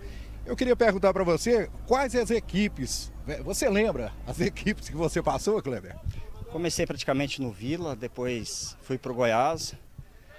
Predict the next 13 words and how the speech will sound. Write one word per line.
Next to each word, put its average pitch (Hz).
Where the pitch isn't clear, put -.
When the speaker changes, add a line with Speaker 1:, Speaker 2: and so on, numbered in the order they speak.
Speaker 2:
do 120
Goiás 127
passei 127
Ipatinga, 147
Ipatinga 143
retornei 127
ao, 113
ao 110
Vila, 147
depois 131
Paulista 131
Jundiaí, 127
né? 156